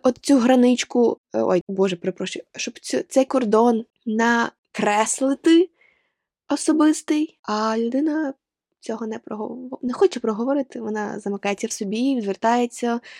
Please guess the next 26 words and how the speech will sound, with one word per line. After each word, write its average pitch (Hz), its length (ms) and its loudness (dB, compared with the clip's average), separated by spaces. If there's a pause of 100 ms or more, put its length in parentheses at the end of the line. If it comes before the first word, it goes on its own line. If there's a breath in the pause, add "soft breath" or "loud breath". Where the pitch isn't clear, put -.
(220 loud breath)
змінює 202 460 0
тему, 233 460 0
або 202 180 -4
просто - 400 -8
іде, 214 560 2
або 190 360 0
робить 196 260 -2
вигляд, 190 180 -4
що 202 80 -10
нічого 202 260 -8
не 226 100 -4
трапилось. 262 580 0 (1500 soft breath)
І 262 380 -2 (800)
тому 294 500 -4 (300)
я 269 120 -12
так 320 220 -4 (360)
просто 254 400 -4
мрію, 220 640 -2 (320)
щоб 233 180 -10 (400)
ми 247 120 -10
всі 262 200 -8
навчились 254 440 -6
проговорювати 240 840 -2
наші 233 440 -6 (300)
образи, 240 720 -2 (360)
проблеми. 240 680 -2